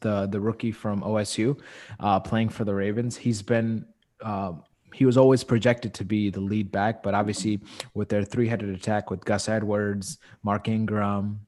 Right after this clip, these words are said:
and, um, and J K Dobbins. Now he's kind of taken over the role, and he's so dynamic. He can catch the ball really well.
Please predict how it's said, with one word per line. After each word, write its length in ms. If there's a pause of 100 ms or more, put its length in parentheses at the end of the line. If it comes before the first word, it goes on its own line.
(160)
and, 380
um, 400 (100)
and 140
J 160
K 120
Dobbins. 420
Now 140
he's 140
kind 160
of 60
taken 280
over 160
the 100
role, 320 (240)
and 160
he's 180
so 180
dynamic. 520
He 120
can 140
catch 320
the 80
ball 220
really 240
well. 340